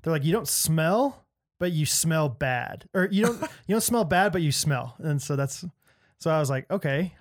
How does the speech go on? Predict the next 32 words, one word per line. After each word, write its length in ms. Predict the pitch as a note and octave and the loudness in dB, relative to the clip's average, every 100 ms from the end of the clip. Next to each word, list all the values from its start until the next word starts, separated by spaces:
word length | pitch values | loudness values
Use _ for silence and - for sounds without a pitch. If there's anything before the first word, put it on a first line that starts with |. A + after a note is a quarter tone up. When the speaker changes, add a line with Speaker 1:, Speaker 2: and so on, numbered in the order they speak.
| - | -6
Speaker 1:
what's 180 | E3 - | -4 0
that 160 | G3 | -2
supposed 260 | - C#3+ - | 0 -2 -2
to 80 | C3 | -2
mean?" 260 | B2+ B2+ - | -2 -4 -6
Speaker 2:
<laughs> 40 | C#3 - - - G3 - | -12 -8 -10 -6 -6 -4
Speaker 1:
And 120 | F3 F3 | 0 2
they're 80 | |
like, 260 | D#3+ D3+ - - | 2 0 -2 0
"Uh, 260 | F3+ E3 | 4 4
we'll 200 | E3 E3+ | 4 2
explain 260 | D3 - D3 | 2 2 0
it 60 | C#3+ | 2
later. 380 | C#3 C3+ C#3 - | 2 2 0 0
Uh, 220 | C#3+ C3 | 0 2
my 120 | C3+ | 2
cousin's 300 | C3 C#3 B2+ | 0 0 0
gonna 220 | B2 C3 | 0 -2
call 300 | - - C#3 | -4 -2 0
in 80 | B2+ | 0
and 80 | A#2+ | 0
send 120 | C3+ | -2
us 120 | A#2 | -6
a 20 | - | -8
voice 260 | B2+ A#2+ | -8 -6
memo 160 | C3 C3 | -6 -4
about 220 | B1+ - | -6 -6
this." 240 | G#2 - - | -8 -10 -8
Speaker 2:
Huh, 280 | B2+ E3 G#2 | 0 0 2
that 140 | C#3+ | -2
is 100 | D3 | -2
weird. 360 | G#2+ E3 A2 | -2 0 -2